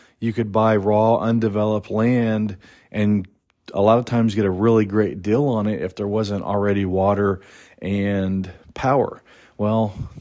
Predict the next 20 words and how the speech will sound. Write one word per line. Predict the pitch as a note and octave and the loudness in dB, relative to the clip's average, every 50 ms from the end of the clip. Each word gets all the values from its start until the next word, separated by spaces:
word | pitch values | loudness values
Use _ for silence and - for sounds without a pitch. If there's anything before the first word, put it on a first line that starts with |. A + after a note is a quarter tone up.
| - - - - | -20 -20 -16 -8
the | - C3+ | -8 -6
problem, | - - B2+ A#2+ B2 A#2+ A2+ A2 G#2+ G#2 G2 G2 - - | -4 0 0 0 2 4 2 2 2 2 0 -2 -2 -2
and | C#3 C#3 C#3 C3+ | -2 -2 0 0
maybe | B2 A#2+ A#2 A2+ | 0 0 0 0
it's | G2+ - | -2 -2
not | - A2+ G#2 G#2 | 0 0 0 0
a | |
problem, | F#2+ - - G2 F#2+ F#2+ G2 G#2+ G#2 G2+ | -2 -6 -6 -4 -4 -2 -2 0 0 2
but | F#2+ F#2+ F#2+ - - - - - - - _ _ _ - | 2 2 2 0 -6 -16 -20 -20 -20 -20 _ _ _ -2
that | - A#2+ B2+ - - | 0 0 0 0 -2
land | G#2+ A2 A2+ A2+ A2 G#2 F#2 | -2 0 0 2 0 0 0
has | G2 A#2 A2 G2+ | 0 0 0 0
become | G2+ G2 G2+ - G#2+ G#2 F#2+ | -4 -8 -8 -6 -4 -2 -2
a | F#2+ | 0
little | G2+ G#2+ G#2+ G2 | 2 2 2 2
bit | G2 G2 D2 | 2 0 -2
more | F#2+ G2 F#2+ F#2+ E2 | -2 -4 -4 -4 -6
expensive | - - - - - G#2 F#2+ - - F#2 E2+ F2+ | -8 -10 -14 -10 -8 -8 -8 -8 -8 -10 -8 -6
now | G2+ F#2+ F#2 F#2+ | -6 -6 -6 -6
because | F2+ F2 F2+ F#2 - - - - - B2 A#2+ A#2 G#2+ G2 F#2+ G2 G#2 G2 - | -8 -8 -10 -10 -10 -12 -14 -6 -4 -2 0 2 2 2 2 0 -2 -4 -8